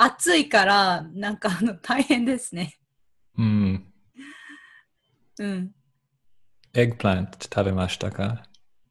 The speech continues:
Speaker 1: ナス？
Speaker 2: あさみさんの、ナス、あさみさんの朝。それで。
Speaker 1: あさみのナス。
Speaker 2: それで、あ、見るだけ。
Speaker 1: 食べたよ。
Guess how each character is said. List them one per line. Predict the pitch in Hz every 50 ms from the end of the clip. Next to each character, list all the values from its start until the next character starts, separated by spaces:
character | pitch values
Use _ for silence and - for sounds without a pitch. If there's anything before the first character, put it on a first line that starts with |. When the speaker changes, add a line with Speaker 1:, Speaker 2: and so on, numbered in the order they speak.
| _ _ _ _ -
Speaker 1:
ナ | 208 214 254
ス？ | 240 - - 214
Speaker 2:
あ | 180
さ | 170
み | 185
さ | - - 98 98
ん | 98
の、 | 95 95 90 - - _ _ _ _ _ -
ナ | 117 107 98
ス、 | - - - -
あ | -
さ | - - 113
み | 104
さ | - - 107
ん | 107
の | 107 - - 107
朝。 | 101 - - - - 127 - - _ _ _ _ _ _ _ _ _ _ _ _ _ - - - _ _ _ _ _ _ _ -
そ | - - 104
れ | 92 92 87
で。 | - 101 92 92 104 113 - - _ - - - _ _ _ _
Speaker 1:
あ | - 185
さ | - 233 226 220
み | 208 202 208 202
の | 208 202 196
ナ | 196 196 190
ス。 | 180 - - - - - _ _ _ _ _ _ _ _ _ _ _ _ _ _ _ _ _ _ _ _ _ _ _ _ _ _ _ _ _ _ _ _ _
Speaker 2:
そ | - - - 107
れ | 101 98
で、 | 95 104 98 95 98 113 - - _
あ、 | - 107 101 98 104 107 110 - _ _ _ _ _ _ _ _ _ _ _ _ _ -
見 | 101 101 101
る | 95 92 90
だ | 82 82 87 -
け。 | - - 90 92 - _ _ _ _ _ _ _ _ _ _ _ _ _ _ _ _ _ _ _ _ _ _ _ _ _ _ _ _ _ - - _ _ _ _ _ _ _ _ _ _ _ _ _ _ _ _ _ _ -
Speaker 1:
食 | - 403 -
べ | 294 -
た | - 170
よ。 | 165 165 190 254